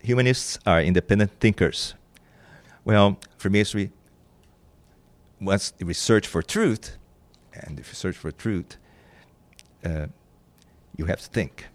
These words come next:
Humanists want to use reason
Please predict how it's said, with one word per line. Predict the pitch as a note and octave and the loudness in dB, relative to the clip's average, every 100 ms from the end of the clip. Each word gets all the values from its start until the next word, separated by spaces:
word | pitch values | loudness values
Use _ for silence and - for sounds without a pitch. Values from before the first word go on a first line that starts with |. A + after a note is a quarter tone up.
| _ - _ _ - - - - - _ _ _ - | _ -20 _ _ -20 -20 -20 -20 -20 _ _ _ -4
Humanists | C3 B2+ B2+ - - - - - _ _ _ _ _ _ _ _ _ _ _ | 2 4 4 0 -8 -12 -14 -18 _ _ _ _ _ _ _ _ _ _ _
want | F#2+ G#2+ - | -2 -2 -2
to | A2+ | -2
use | G#2+ F#2+ | -2 -2
reason | F2 C3 C3+ D3+ E3 | 4 4 6 0 -2